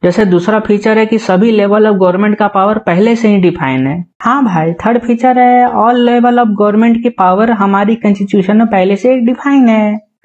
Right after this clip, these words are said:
हमारे India में तीन list है, इसको हम थ्री फोल्ड distribution भी बोलते हैं। पहला union list,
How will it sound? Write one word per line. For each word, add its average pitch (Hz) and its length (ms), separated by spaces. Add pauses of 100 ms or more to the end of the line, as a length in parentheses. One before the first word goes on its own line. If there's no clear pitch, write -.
(160)
हमारे 214 380
India 240 240
में 247 140
तीन 254 460
list 208 320
है, - 280
इसको 185 240
हम 226 60
थ्री 226 280
फोल्ड 233 300
distribution 214 600
भी 240 120
बोलते 220 380
हैं। 175 300 (340)
पहला 208 300
union 190 440
list, 226 340